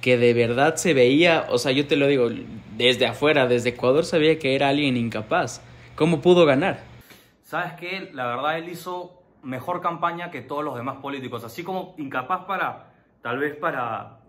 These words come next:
Speaker 2: para hacer algo, porque lamentablemente es incapaz en, en la letra, pero para hacer campaña política, muy bueno. Se puso el sombrero. Yo lo he visto en entrevistas, eh,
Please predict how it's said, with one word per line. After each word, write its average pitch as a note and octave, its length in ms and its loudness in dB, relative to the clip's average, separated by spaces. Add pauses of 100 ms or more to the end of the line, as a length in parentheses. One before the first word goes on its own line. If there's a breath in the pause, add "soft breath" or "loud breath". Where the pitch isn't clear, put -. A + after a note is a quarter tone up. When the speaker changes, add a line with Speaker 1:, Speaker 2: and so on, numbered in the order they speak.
Speaker 2:
para A#2+ 180 -4
hacer D#3 220 -6
algo, D3 320 -6
porque A2+ 240 -14
lamentablemente C3+ 1040 -10
es C3 160 -16
incapaz C3 440 -8
en, A#2 260 -12
en G#2+ 120 -14
la G2+ 100 -12
letra, C3 440 -12 (280 soft breath)
pero B2 180 -4
para C3 140 -4
hacer F3+ 200 -6
campaña F3+ 480 -4
política, D3+ 580 -10
muy D3 280 -6
bueno. C#3 300 -6
Se G2+ 140 -16
puso F3+ 380 -10
el E3 60 -10
sombrero. D3 1000 -6 (320 loud breath)
Yo D3+ 200 -4
lo F#3+ 80 -2
he - 20 0
visto G#3 240 -4
en F#3+ 80 -6
entrevistas, D#3+ 880 -6
eh, A2 500 -12